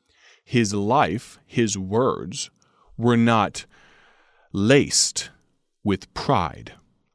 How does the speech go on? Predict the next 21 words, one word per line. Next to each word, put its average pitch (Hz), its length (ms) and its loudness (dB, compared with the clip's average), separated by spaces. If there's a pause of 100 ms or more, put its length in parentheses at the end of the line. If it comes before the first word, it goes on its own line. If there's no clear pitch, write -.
(360)
with 113 320 0
puffing 123 440 2
himself 95 600 -2 (100)
up. - 280 -6 (880)
I 117 100 6
mentioned 120 520 4
Proverbs 104 460 0
twenty-nine, 98 640 -2
and 95 160 -2
there 101 140 2
are 92 60 -2
so 127 400 2
many 107 400 2
different 95 360 -6
verses 101 400 -2
down 104 260 0
through - 220 -8
the 82 40 -12
book 104 200 -4
of 90 80 -10
Proverbs. 92 420 -2